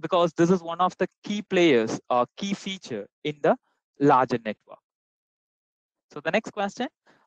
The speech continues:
how G D P R compliant is Desktop Center? So we have a team with exclusively working on G D P R, and we have come up with a feature where we have an, the admin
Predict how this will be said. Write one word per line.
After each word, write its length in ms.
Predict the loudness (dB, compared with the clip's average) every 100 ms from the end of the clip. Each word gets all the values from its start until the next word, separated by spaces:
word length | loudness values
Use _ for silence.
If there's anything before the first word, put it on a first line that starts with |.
| _
how 260 | 0 0 0 -8
G 160 | -8
D 80 | -6
P 140 | 0
R 60 | 0
compliant 600 | 0 -4 0 0 0 -4 0
is 200 | 0 2
Desktop 480 | 0 0 -2 -10 -10
Center? 400 | -10 -10 -10 -16 _ _ _ _ _ _ _ _ -12
So 80 |
we 180 | -8 -2
have 200 | 2 4
a 60 | 2
team 320 | 0 -2 -6 -2
with 160 | -2
exclusively 760 | 0 -2 -2 -2 -2 -2 -6 -6
working 520 | -10 -10 -10 -12 -14 -8
on 180 | -6 -6
G 140 | -8
D 100 | -8
P 180 | -2 2
R, 220 | 2 2 -4
and 180 | -6 -6 -6
we 120 | -2
have 320 | 0 0 0 -2
come 180 | -2 0
up 160 | -2 -2 -12
with 140 | -6
a 40 | -6
feature 520 | -6 -10 0 4 2 2
where 320 | 2 4 2 _ _ _ -6
we 80 | -2
have 300 | 2 2 2
an, 140 | 0 _ _ _ _ _ _ -6
the 160 | 0
admin 460 | 2 2 0 -4